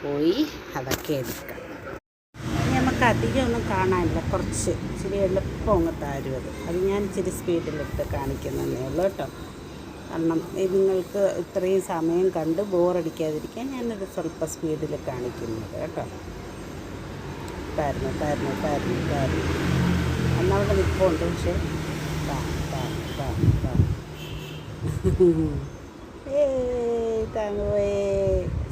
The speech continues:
താന്നു പോയി. അപ്പം എല്ലാവരും ഇനി one by one ഇങ്ങനെ പിരിയും.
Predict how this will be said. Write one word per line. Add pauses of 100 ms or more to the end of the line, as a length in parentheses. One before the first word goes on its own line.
(960)
താന്നു
പോയി. (720)
അപ്പം (280)
എല്ലാവരും
ഇനി (640)
one
by (180)
one (100)
ഇങ്ങനെ (240)
പിരിയും.